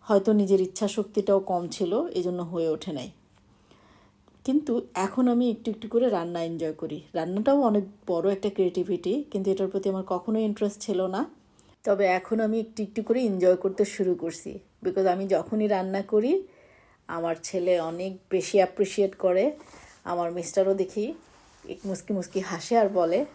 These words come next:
"হ্যাঁ, খুব ভাল লাগছে, বউ রান্না করে রাখছে।" It means সে এনজয় করে। বলে না, প্রশংসা করতে কিন্তু খুব কিপটামি করে। Anyway, খুবই simply তেল, পেঁয়াজ, রসুন, হলুদ,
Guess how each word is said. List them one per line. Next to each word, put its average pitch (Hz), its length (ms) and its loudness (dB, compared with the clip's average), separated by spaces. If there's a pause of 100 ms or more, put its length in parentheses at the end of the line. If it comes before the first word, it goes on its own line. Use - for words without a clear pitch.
(120)
"হ্যাঁ, 185 260 -6 (560)
খুব 214 200 -4
ভাল 202 220 2
লাগছে, 180 440 0
বউ 190 240 2
রান্না 185 300 4
করে 180 260 0
রাখছে।" 170 500 -2 (720)
It 175 200 -6
means 202 280 -4
সে 180 220 -2
এনজয় 170 340 0
করে। 170 440 2 (640)
বলে 190 240 8
না, 202 120 6
প্রশংসা 208 460 0
করতে 214 280 2
কিন্তু 220 220 2
খুব 269 260 2
কিপটামি 190 420 2
করে। - 260 0 (920)
Anyway, 226 540 -2
খুবই 240 400 0 (140)
simply 208 640 0 (140)
তেল, 185 400 2 (140)
পেঁয়াজ, 180 440 2
রসুন, 190 580 -2
হলুদ, 185 420 -2